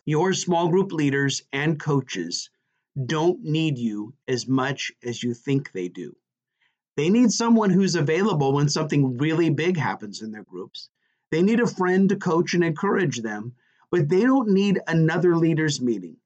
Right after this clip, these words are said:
They don't need another newsletter. And you need to let capable people lead with you.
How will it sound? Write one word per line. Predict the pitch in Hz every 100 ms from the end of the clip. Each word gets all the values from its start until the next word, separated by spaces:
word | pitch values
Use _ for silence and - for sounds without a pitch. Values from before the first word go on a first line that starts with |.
| _ _ _ _ _
They | 131 175
don't | 226 233 202
need | 190 190 -
another | 165 156 151 151 160 160
newsletter. | 147 147 156 165 147 131 110 - - _ _ _ -
And | 135
you | 170 240
need | 262 214
to | 226
let | 190 - -
capable | 170 175 190 190 190
people | 170 175 151 147 143
lead | 139 151 151 135 127
with | 165 170 -
you. | 95